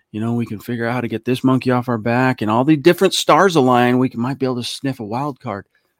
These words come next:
No, the standard is, the expectation now is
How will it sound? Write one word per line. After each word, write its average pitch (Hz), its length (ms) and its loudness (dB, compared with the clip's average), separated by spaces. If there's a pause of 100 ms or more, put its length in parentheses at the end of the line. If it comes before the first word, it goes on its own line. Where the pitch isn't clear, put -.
No, 127 320 2 (140)
the 123 100 -4
standard 147 560 0
is, 110 300 -2
the - 200 -10
expectation 139 840 -4
now 123 400 0
is 113 400 0